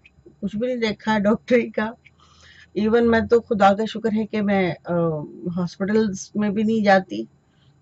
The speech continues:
medicine भी नहीं लेती, ना blood pressure की लेती हूँ, ना cholesterol की लेती हूँ, ना, अ, वो क्या कहते हैं मीठा-मीठा जो कहते हैं, हाँ, sugar <laughs>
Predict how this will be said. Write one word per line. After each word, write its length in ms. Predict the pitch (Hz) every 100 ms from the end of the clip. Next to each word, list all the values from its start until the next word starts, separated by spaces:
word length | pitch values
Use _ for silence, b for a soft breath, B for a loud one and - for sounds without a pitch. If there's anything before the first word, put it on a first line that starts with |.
| -
medicine 500 | 185 185 190 233 220
भी 120 | 220
नहीं 260 | 226 226 220
लेती, 500 | 208 190 214 214 - _ _
ना 380 | 196 202 202 202
blood 280 | 185 190 180
pressure 340 | 196 214 226
की 120 | - 202
लेती 320 | 185 170 175
हूँ, 220 | 190 190
ना 100 | 180 170 _ _ _
cholesterol 520 | 190 202 - 202 202
की 120 | 196 214
लेती 320 | 185 170 190
हूँ, 300 | 202 196 190
ना, 400 | 185 185 185 180 B B B B -
अ, 440 | 180 180 175 175
वो 140 | 170 175
क्या 160 | 185
कहते 360 | 180 180 170 220
हैं 60 | 220
मीठा-मीठा 580 | 208 226 226 214 226
जो 140 | 214 202
कहते 140 | -
हैं, 180 | 220 233
हाँ, 160 | 233 196
sugar 380 | 208 185 180 180
<laughs> 1000 | 202 156 190 180 165 165 180 165 175